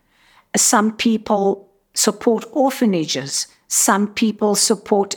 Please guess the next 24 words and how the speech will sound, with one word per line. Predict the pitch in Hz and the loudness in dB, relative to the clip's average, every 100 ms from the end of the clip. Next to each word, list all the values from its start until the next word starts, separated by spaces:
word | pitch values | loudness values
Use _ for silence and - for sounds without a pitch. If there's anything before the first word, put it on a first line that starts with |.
| - | -4
abused | 190 208 220 208 202 | -2 0 0 0 -2
women. | 185 254 220 131 123 - _ _ _ _ _ _ | 0 2 2 0 -6 -12 _ _ _ _ _ _
There | - 226 262 | 0 2 2
are | 247 | 2
many | 240 247 254 277 | 4 4 4 2
options | - 247 247 - 135 - - - | 2 0 0 -2 -2 -4 -4 -2
that | 208 202 208 | -2 -2 -2
you | 202 | -2
can | - 196 196 196 - _ _ | 0 0 -2 -6 -12 _ _
turn | - 247 254 254 | 2 4 2 0
to | - 123 - _ _ - | -4 -8 -10 _ _ -4
to | 226 | -2
perpetuate | 214 214 - 240 240 - 247 - 190 190 - | -2 -4 -4 -2 0 0 -2 0 -2 -2 -4
the | 190 | -2
memory | 175 185 185 160 135 139 _ _ _ - | 0 0 0 -2 -2 -8 _ _ _ -4
so | - 240 | 0 0
that | 226 233 226 - _ - | 2 -2 -4 -12 _ -4
that | 214 277 - | 0 0 -2
person | - 254 247 - 143 147 - _ - | 0 0 2 -2 -4 -6 -12 _ 0
is | 220 196 | 0 2
living | 190 208 233 214 | 0 2 2 2
with | 185 185 - | 0 -2 -2
you | 185 | -2
constantly. | 185 - 220 196 - - 180 - - 123 | -2 -4 -2 0 -2 -2 -4 -4 -6 -8